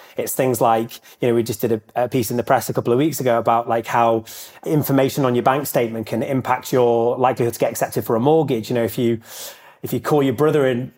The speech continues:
rude name when you're transferring money to him in the, you know, on your bank account, all sorts of crazy things. Gambling's a big one, huge one, um, that impacts the likelihood for somebody to get, uh, accepted for a mortgage. So, um, there is a very personal aspect to getting mortgage fit, to getting mortgage ready.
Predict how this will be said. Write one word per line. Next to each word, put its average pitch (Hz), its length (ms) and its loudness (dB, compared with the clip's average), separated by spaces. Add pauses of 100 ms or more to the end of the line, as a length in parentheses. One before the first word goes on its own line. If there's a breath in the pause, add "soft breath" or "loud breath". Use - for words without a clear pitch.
(120)
rude 147 340 2
name 151 300 4
when 123 100 0
you're 131 80 0
transferring 135 480 0
money 151 180 2
to 147 160 0
him 123 140 2
in 127 120 0
the, 135 200 -2
you 147 100 0
know, 131 180 2
on 131 140 0
your 131 80 0
bank 135 240 0
account, 165 220 0
all 233 140 4
sorts 220 240 -2
of - 80 -4
crazy 120 260 2
things. 110 220 -4
Gambling's 147 500 2
a 120 60 0
big 110 200 0
one, 110 140 2
huge 165 380 0
one, 120 260 2 (340 loud breath)
um, 117 380 2
that 120 140 -2
impacts 127 340 -2
the 135 80 0
likelihood 123 420 0
for - 60 -12
somebody 113 220 -4
to - 100 -12
get, 117 300 2
uh, 120 240 2
accepted 123 400 -6
for 123 100 -2
a 113 60 0
mortgage. 113 400 -2
So, 127 280 0 (380 loud breath)
um, 127 440 2 (120)
there 147 180 4
is 160 200 2
a 143 40 -2
very 131 160 2
personal 139 480 0
aspect - 540 -2
to 113 200 0
getting 117 460 -2
mortgage 120 360 0
fit, - 300 -2
to - 200 -6
getting 127 300 -2
mortgage 117 360 -2
ready. 127 360 0